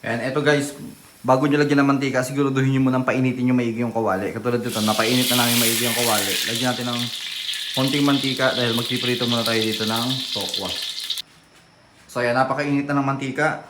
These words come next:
Lagyan na natin itong tokwa. Dito muna natin yan. Ayan, eto guys, luto na yung tokwa. Mabilis lang naluto yung tokwa kasi hindi masyadong madami yung tokwa. Ayan.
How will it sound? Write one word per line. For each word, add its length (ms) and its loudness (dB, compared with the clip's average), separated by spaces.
Lagyan 240 -4
na 160 -4
natin 160 -6
itong 160 -4
tokwa. 400 -4
Dito 320 -4
muna 320 -6
natin 320 -8
yan. 320 -10
Ayan, 320 2
eto 80 2
guys, 320 4
luto 240 4
na 80 4
yung 160 4
tokwa. 480 2
Mabilis 320 0
lang 160 0
naluto 320 0
yung 160 0
tokwa 240 2
kasi 240 0
hindi 160 2
masyadong 400 2
madami 400 2
yung 160 0
tokwa. 400 0
Ayan. 260 -4